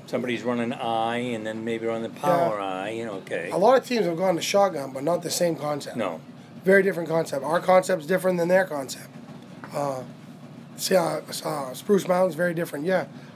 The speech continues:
Speaker 2: This league is very diverse. I think that's why the league is so bunched.
Speaker 1: Sure.
Speaker 2: I think it's hard to, uh, to really prepare for anybody. You just try to kinda have a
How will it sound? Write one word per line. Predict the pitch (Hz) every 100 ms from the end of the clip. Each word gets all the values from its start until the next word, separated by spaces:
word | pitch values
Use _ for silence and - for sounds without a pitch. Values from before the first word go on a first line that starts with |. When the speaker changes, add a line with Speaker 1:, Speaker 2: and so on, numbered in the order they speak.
| -
Speaker 2:
This | 202 170
league | 202 220
is | 180
very | 143 202
diverse. | 175 156 147 185 143 - - - - -
I | 165
think | 277 277
that's | 220
why | 165 185
the | 160
league | 165 185
is | 165
so | - 170
bunched. | 160 190 147 - - - -
Speaker 1:
Sure. | - 113 90 - -
Speaker 2:
I | 160
think | 180 185
it's | -
hard | 165 175 147
to, | 175 170
uh, | 156 147 127 - - - - - - - - - - - -
to | 185
really | 165 180 190
prepare | 202 165 - 190 185
for | 156
anybody. | 151 180 175 208
You | 202
just | 156 170 - - -
try | - 175
to | 165
kinda | 180 175 151 - - - - - - -
have | 180 175
a | 151